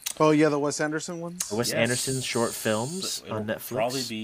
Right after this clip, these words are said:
Speaker 1: You
Speaker 3: his
Speaker 1: know which
Speaker 3: first
Speaker 1: one, Brett,
Speaker 3: Oscar.
Speaker 1: we both liked a lot, and we didn't mention? Polite Society.
Speaker 2: That came out this year?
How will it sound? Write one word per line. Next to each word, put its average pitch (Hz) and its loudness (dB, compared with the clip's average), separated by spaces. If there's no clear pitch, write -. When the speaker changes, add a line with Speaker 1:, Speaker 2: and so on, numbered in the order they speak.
Speaker 1:
You 160 -4
Speaker 3:
his 165 -2
Speaker 1:
know 175 6
which 196 4
Speaker 3:
first 214 6
Speaker 1:
one, 208 2
Brett, 214 6
Speaker 3:
Oscar. 185 -4
Speaker 1:
we 190 -4
both 165 -2
liked 160 -2
a 196 -2
lot, 208 -6
and 156 -14
we 151 -6
didn't 151 -4
mention? 151 -6
Polite 147 -2
Society. 139 -4
Speaker 2:
That 113 2
came 135 -2
out 143 0
this 143 -8
year? - -8